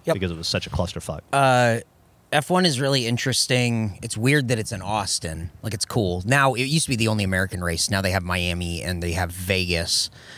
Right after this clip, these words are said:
Speaker 1: that they are, um, that they're gonna be doing soon.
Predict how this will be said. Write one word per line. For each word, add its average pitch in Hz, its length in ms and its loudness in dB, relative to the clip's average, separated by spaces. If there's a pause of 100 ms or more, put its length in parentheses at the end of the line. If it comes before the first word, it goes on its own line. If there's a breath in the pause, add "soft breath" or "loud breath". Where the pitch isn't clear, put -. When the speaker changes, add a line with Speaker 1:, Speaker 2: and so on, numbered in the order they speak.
(160 loud breath)
Speaker 1:
that 85 140 -2
they 85 140 0
are, 82 520 -2
um, 78 500 -4 (540)
that 104 180 0
they're 101 80 4
gonna 90 160 0
be 87 100 -4
doing 85 300 -2
soon. 82 400 0